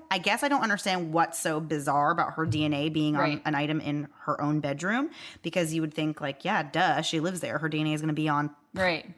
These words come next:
Speaker 1: a-, any item that you
Speaker 2: Yeah.
Speaker 1: pick up from the
Speaker 2: <laughs>
Speaker 1: house.
Speaker 2: Exactly.
Speaker 1: <laughs> So, you know, and so I, I just don't know enough about how D N A transfer works. I mean, I know you can get D N A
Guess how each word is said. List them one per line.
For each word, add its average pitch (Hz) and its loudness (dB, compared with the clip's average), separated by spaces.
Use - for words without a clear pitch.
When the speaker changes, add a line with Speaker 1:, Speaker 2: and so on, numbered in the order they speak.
Speaker 1:
a-, 180 -2
any 196 2
item 156 0
that 147 -2
you 156 0
Speaker 2:
Yeah. 151 2
Speaker 1:
pick 160 -4
up 151 -2
from 147 0
the 143 2
Speaker 2:
<laughs> 147 2
Speaker 1:
house. - 0
Speaker 2:
Exactly. 269 2
Speaker 1:
<laughs> - 2
So, 208 4
you 233 4
know, 208 6
and 226 4
so - 4
I, 226 4
I 226 2
just 240 2
don't 202 2
know 190 2
enough 180 2
about 165 2
how 175 2
D 170 0
N 165 4
A 165 2
transfer 165 0
works. 175 2
I 175 2
mean, 165 2
I 160 4
know 165 2
you 165 4
can 160 -2
get 156 -2
D 160 0
N 156 0
A 151 -2